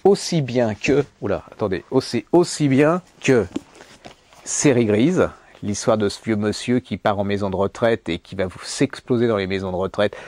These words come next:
Je vous signale quand même que grâce à vous, parce que c'est toujours grâce à vous, hein, ce bouquin n'existait pas au Cherche Midi.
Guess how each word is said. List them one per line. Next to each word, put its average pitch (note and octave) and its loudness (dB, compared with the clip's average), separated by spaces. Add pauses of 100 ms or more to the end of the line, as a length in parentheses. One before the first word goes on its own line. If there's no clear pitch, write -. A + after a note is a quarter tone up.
(140)
Je - -16
vous B2+ 2
signale C#3 2
quand C3 2
même B2 2
que - 2
grâce B2 2
à - 6
vous, B2+ 2
parce - -2
que A2 -2
c'est A2 -4
toujours A3+ 4
grâce E3 2
à G3 4
vous, F#3 4
hein, B2 4
ce - 0
bouquin B2+ 0
n'existait G#2+ 0
pas C#3 0
au C#3+ 2
Cherche - -2
Midi. G2+ -2